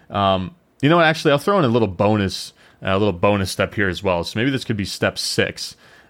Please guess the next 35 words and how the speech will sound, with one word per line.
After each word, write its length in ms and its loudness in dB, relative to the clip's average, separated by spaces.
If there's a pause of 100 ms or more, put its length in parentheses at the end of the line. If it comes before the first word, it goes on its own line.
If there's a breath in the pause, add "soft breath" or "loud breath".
uh, 240 -4
and 100 -2
that's 160 0
gonna 140 0
be 120 0
get 240 2
a 140 2
personal 520 0
C 320 0
R 180 2
M 400 -2 (340 soft breath)
to 140 -4
track 680 -2
the, 560 0 (260 loud breath)
uh, 100 -4
contacts 560 0
you 60 2
have 220 2
with 100 -2
really 240 0
the 100 -2
most 300 -2
important 460 -4
people 280 -4
in 200 -2
your 100 -2
network, 400 -6
whether 160 -2
that's 240 -6
investors 720 -2 (300 loud breath)
or 160 -2
brokers 520 0
or 60 -4
service 340 -2
providers, 600 -2